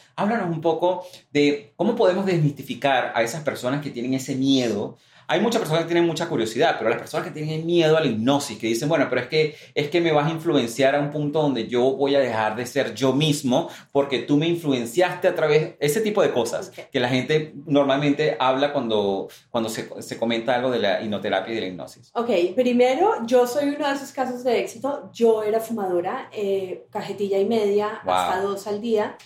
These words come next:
Speaker 2: eh, y a través de hipnoterapia, una sesión, dejé de fumar. Llevo ocho años siendo totalmente no fumadora, después de que ya había dejado de fumar, eh, con mis dos embarazos, igual lo había vuelto a retomar.
Speaker 1: Wow.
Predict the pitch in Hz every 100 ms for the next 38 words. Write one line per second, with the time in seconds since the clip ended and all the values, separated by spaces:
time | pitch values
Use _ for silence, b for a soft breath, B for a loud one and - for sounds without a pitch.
0 | b b b _ 220 202 196 214 202 196
1 | 185 180 190 202 202 196 175 220 233 -
2 | 208 202 196 - - 196 247 - 196 185
3 | 180 180 180 180 - _ _ 196 190 190
4 | 196 196 196 196 196 _ _ _ _ _
5 | _ _ _ _ _ _ _ _ 262 247
6 | 269 269 269 339 339 - _ _ _ -
7 | - 226 208 208 214 220 220 226 - _
8 | 220 202 185 196 208 233 208 208 214 214
9 | 196 180 240 - 208 196 175 190 196 180
10 | 175 185 190 208 214 208 196 175 175 175
11 | - 202 196 196 208 196 175 175 180 190
12 | 170 165 214 220 185 165 175 180 180 180
13 | 175 185 180 196 185 175 202 226 - 95
14 | 92